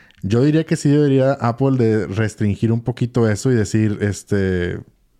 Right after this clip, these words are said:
"Pues nada más puedes cambiar mi pantalla y ya". O sea, es cuidar la experiencia.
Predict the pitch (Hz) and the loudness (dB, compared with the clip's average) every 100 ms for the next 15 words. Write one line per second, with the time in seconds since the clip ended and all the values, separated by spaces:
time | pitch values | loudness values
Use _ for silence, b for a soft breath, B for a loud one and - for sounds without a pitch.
0 | - 110 107 98 98 95 - 113 - 139 | -6 -2 0 0 0 -4 -4 -4 -2 0
1 | 113 123 131 120 101 98 123 107 107 - | 2 0 0 -2 0 0 2 0 -2 -4
2 | b b b b b b 110 - 113 101 | b b b b b b -4 2 2 0
3 | - - 143 120 117 131 - 117 104 104 | -6 0 2 2 0 -2 -2 0 0 0
4 | 110 | -4